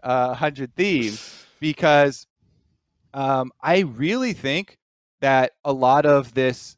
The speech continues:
um, and we had a large block of, like, um, you know, kind of, kind of negative view of Hundred Thieves because of the fall off in the split, and then also playing against Cloud Nine in the best of five. Uh, I honestly think that Cloud Nine is,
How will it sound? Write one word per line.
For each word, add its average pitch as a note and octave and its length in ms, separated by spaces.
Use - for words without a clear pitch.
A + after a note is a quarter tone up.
um, A#2+ 340
and C3+ 100
we F3 60
had E3 160
a C#3 60
large A#2 500
block A2 400
of, F#2+ 180
like, F#2 340
um, F#2 300
you C#3+ 80
know, G3 80
kind C4+ 200
of, B2 180
kind G#3+ 140
of B2+ 80
negative A2 400
view G#2 200
of B2+ 80
Hundred G2+ 300
Thieves C#3 220
because G#2 320
of G2+ 60
the F#2+ 60
fall F#2+ 300
off G2+ 180
in G2+ 60
the E2 80
split, A#2+ 460
and G#2 120
then G#2 140
also G2+ 480
playing C3 260
against G#2+ 420
Cloud G#2+ 340
Nine F#2+ 300
in A#2+ 80
the B2+ 80
best B2 320
of C3 100
five. D3+ 340
Uh, G#2 280
I B2+ 140
honestly D3+ 440
think B2+ 240
that G#2+ 160
Cloud A#2 300
Nine G2+ 380
is, G#2 640